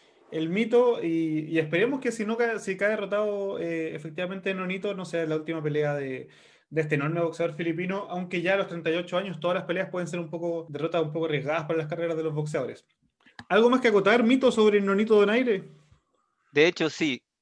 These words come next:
Speaker 2: Doy, doy el dato freak de que las últimas dos peleas de Nonito han sido contra Ryan Burnett, a quien le quitó el invicto, y Stephen Young, que le dio su segunda derrota en su carrera. De hecho,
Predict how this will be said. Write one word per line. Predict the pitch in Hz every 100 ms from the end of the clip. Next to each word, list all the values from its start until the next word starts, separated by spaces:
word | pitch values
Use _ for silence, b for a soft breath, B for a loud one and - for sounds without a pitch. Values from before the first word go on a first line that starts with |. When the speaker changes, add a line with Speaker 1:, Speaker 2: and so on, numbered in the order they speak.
| -
Speaker 2:
Doy, | 127 165 175 175
doy | - 160 175
el | 156
dato | 170 180
freak | 214 190 - _ _ _
de | 135 135
que | 127 131 127 - _
las | 131
últimas | 143 165 175 143
dos | 151
peleas | - 160 160
de | 160
Nonito | 147 143 120 117 - _ _ _ _ _
han | - 139
sido | - 147
contra | 143 143 139
Ryan | 135 160 156
Burnett, | 165 156 - _ _ -
a | 139
quien | 151 151
le | 147
quitó | 123 165
el | 202
invicto, | 214 165 - 117 131 - _ _ _ _ _
y | 127
Stephen | 127 151 160 147
Young, | 156 175 -
que | 147
le | 139 135 -
dio | - 131 156 156
su | -
segunda | 147 139 170 170
derrota | 165 175 170
en |
su | 160
carrera. | 156 143 113 113 _ _ _ _ _ _ _ _ _ _
De | 135 175
hecho, | 170 156 156